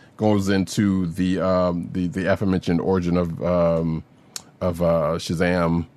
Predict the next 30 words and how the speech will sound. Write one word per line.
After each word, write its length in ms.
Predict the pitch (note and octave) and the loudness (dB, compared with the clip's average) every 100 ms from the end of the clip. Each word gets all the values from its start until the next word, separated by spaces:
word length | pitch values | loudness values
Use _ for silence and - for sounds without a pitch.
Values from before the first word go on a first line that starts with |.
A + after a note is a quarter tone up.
| - | -14
and 200 | E2 E2 | -6 -4
Billy 200 | E2 E2+ | -2 -2
Batson's, 580 | E2 E2+ D#2+ E2 E2 - | 0 0 0 -2 -4 -4
uh, 340 | D#2+ E2 E2 D#2+ E2+ - - | -4 -2 -2 -2 -6 -16 -6
you 80 | D#2+ | -4
know, 100 | C#2+ | -2
get, 240 | G2 - | -4 -4
gaining 320 | F2+ F2+ E2+ | -4 -4 -4
the 80 | D#2+ | -4
power, 420 | - E2+ D#2+ D#2+ - - - - _ - | -4 -2 -2 -4 -10 -20 -20 -20 _ -6
and 440 | G#3+ G3 F#3 C#3+ | -2 0 2 2
what 180 | B2 D#3 | 2 2
he's 180 | C3+ C3 | 2 0
kinda 240 | C#3 B2 | 2 0
getting 220 | A2 A#2+ A2+ | 2 0 0
into, 500 | A2 - A2 G#2+ G2+ | -2 -2 -2 -2 -2
and 160 | A2 | -2
they 60 | A2 | 0
kinda 260 | D3+ C3+ | 2 2
touch 260 | A#2+ C#3 A#2+ | 2 0 0
on 100 | A#2 | -4
some 120 | A#2 | -4
stuff 220 | - G#2+ | -2 -2
from, 320 | - G#2+ G2+ G2 | -2 -2 -2 -2
uh, 320 | G#2 G2 F#2+ | -2 0 0
or 160 | A2+ | 2
at 60 | A2+ | 2
least 260 | A2+ - - - | 0 -4 -20 -4
touch 220 | D3+ C3 | -4 -2
upon, 520 | B2 A2+ G#2 F#2 F#2 | -2 -2 0 -2 -4